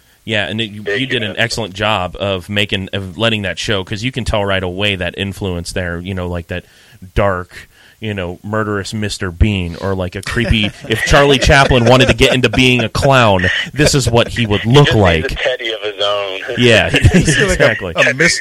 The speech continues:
Speaker 3: it was a Mister Bean or, like, a, uh, um, Harpo Marx horror movie. <laughs> Like, that's what it
Speaker 1: Yeah.
Speaker 3: was.
Speaker 2: Well, I, I, I like to say that Art is like if Freddy Krueger and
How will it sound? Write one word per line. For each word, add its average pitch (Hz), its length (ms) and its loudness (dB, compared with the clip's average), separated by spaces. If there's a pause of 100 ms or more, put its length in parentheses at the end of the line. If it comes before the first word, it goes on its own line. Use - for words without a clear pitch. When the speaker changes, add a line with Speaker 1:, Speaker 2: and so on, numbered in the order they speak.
(420)
Speaker 3:
it 220 40 -4
was 180 140 -2
a 180 80 2
Mister 185 400 -4
Bean 147 400 -6
or, 123 340 -4
like, 120 380 -8
a, 113 320 -8
uh, 101 380 -6 (180)
um, 98 420 -8 (640)
Harpo 147 400 -4
Marx 123 400 -6
horror 123 280 -6
movie. 78 380 -14
<laughs> - 40 -20 (120)
Like, 135 220 -12
that's 190 160 -10
what 196 180 -8
it 180 200 -2
Speaker 1:
Yeah. 156 320 4
Speaker 3:
was. 165 360 -2
Speaker 2:
Well, 208 140 2
I, 226 220 -2
I, 240 320 -2
I 269 60 -4
like 311 180 -4
to 277 200 -8
say 190 240 -4
that 143 280 -6 (100)
Art 147 360 -2
is 143 300 -4
like 123 400 -2 (140)
if 123 160 -4 (580)
Freddy 151 280 -2
Krueger 127 720 -6 (100)
and 101 600 -4